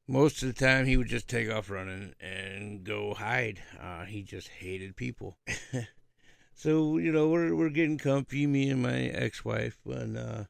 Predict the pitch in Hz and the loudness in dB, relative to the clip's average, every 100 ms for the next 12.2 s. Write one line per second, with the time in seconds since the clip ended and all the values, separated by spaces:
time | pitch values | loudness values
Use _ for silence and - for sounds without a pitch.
0 | - 123 113 127 139 135 127 110 - - | -10 -4 0 4 4 4 2 -4 -14 -12
1 | 135 143 143 135 151 147 127 143 170 139 | -4 -2 -2 -2 0 0 2 2 4 6
2 | 147 160 139 120 - - 135 117 113 110 | 4 4 0 -2 -4 -6 -4 -4 -6 -6
3 | 107 107 87 - - - - 131 147 170 | -6 -8 -10 -18 -18 -6 -2 0 2 0
4 | 143 143 143 131 127 117 110 113 107 113 | 2 0 0 -2 -2 0 2 0 -2 -4
5 | 113 131 170 170 - 120 104 90 101 101 | -2 -2 -4 -4 -6 -6 -6 -6 -8 -6
6 | 110 - 101 107 110 107 92 95 - 110 | -8 -8 -8 -6 -6 -6 -10 -12 -10 -10
7 | - 107 104 101 107 - 123 127 113 104 | -6 -4 -4 -6 -10 -8 -4 -2 -2 -4
8 | 98 95 101 - - 98 104 101 110 127 | -6 -8 -10 -12 -16 -12 -12 -6 -4 -6
9 | - - - - - - 107 110 110 107 | -8 -20 -20 -20 -20 -8 -4 -2 -4 -6
10 | - _ _ - - 185 185 - 180 139 | -12 _ _ -18 0 0 2 2 2 2
11 | 127 110 151 156 156 - 143 143 120 123 | -6 -4 -4 -4 -4 -2 -2 -2 -2 -2
12 | 113 113 | 0 -2